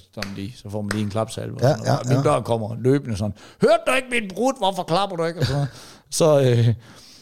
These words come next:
Speaker 1: men så snakker vi om det der med, at, øh, vi hører aldrig morprut.
Speaker 2: Nå.
Speaker 1: Så, men, og så, så må jeg jo afsløre over for børnene der. Men når hun gør, altså, det kan godt være, I ikke hørt det endnu, ikke også?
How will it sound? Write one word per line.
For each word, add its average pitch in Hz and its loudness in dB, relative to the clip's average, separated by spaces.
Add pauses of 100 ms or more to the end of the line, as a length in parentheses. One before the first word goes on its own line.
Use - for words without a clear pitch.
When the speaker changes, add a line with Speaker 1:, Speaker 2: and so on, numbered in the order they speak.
(240)
Speaker 1:
men 135 0
så 156 4
snakker 151 0
vi 131 2
om 117 0
det 123 0
der 127 0
med, 123 2
at, - -4
øh, 95 -6 (180)
vi 104 -6
hører 135 2
aldrig 127 0
morprut. 143 -2 (1080)
Speaker 2:
Nå. 95 -4
Speaker 1:
Så, 113 0
men, 107 -2 (840)
og 104 -16
så, 113 -6
så 127 -2
må 127 2
jeg 110 2
jo 101 0
afsløre 110 -2
over 98 -2
for 95 -6
børnene 98 -2
der. - -12 (680)
Men 90 -6 (100)
når 117 0
hun 101 -10
gør, 98 -10 (440)
altså, 87 -10
det - -10
kan 98 -8
godt 104 -2
være, 104 0
I - -2
ikke 101 -4
hørt - 0
det 107 -4
endnu, 107 0
ikke 120 -8
også? - -16